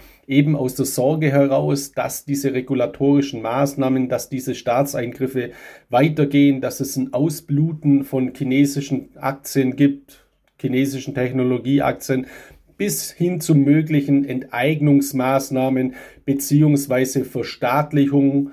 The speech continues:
von Technologiekonzernen, weil China ist natürlich kein freies, demokratisches Land, sondern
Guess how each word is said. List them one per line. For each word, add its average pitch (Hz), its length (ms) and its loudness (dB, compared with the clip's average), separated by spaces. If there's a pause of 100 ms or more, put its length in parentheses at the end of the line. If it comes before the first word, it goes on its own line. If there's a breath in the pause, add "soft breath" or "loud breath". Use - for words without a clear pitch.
(240 loud breath)
von 131 340 2
Technologiekonzernen, 139 1600 2
weil 147 380 0 (380 loud breath)
China 151 300 4
ist 131 260 -6
natürlich 131 640 -2
kein 139 480 2 (140 loud breath)
freies, 131 680 2
demokratisches 113 960 -4
Land, 139 340 0
sondern 139 560 2